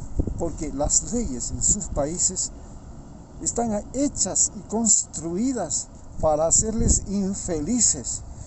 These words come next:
En cambio, las leyes en Estados Unidos están hechas para hacer feliz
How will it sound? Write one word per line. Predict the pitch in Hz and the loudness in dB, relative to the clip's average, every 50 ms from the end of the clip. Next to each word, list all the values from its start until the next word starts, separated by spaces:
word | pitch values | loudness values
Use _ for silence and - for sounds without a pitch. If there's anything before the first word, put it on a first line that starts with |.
| - - - - - | -12 -10 -4 0 0
En | - - | 0 2
cambio, | - 208 220 220 208 185 | 2 2 4 4 4 4
las | 165 165 - | 4 4 2
leyes | 180 196 208 196 180 | 2 2 2 0 0
en | - 160 143 | -2 -2 -2
Estados | 143 135 - 190 185 185 170 - | -4 -4 -2 -4 -4 -4 -4 -4
Unidos | 196 196 180 170 156 151 - - - - - | -4 -4 -6 -6 -6 -6 -8 -8 -10 -14 -8
están | - 160 - - 196 190 180 - - - | -6 -6 -4 -4 -4 -6 -6 -8 -8 -6
hechas | 226 254 - - - 170 147 143 - - - - - - - - - - - - - | -4 -4 -4 -6 -8 -6 -4 -4 -6 -6 -8 -12 -18 -18 -16 -18 -18 -18 -18 -8 -2
para | 160 151 151 151 143 139 | 0 2 2 2 2 0
hacer | 143 147 - - 208 196 | 2 2 2 2 2 0
feliz | 196 - - - 160 151 175 202 - - - | -6 -8 -10 -8 -8 -6 -4 -2 -2 -2 -2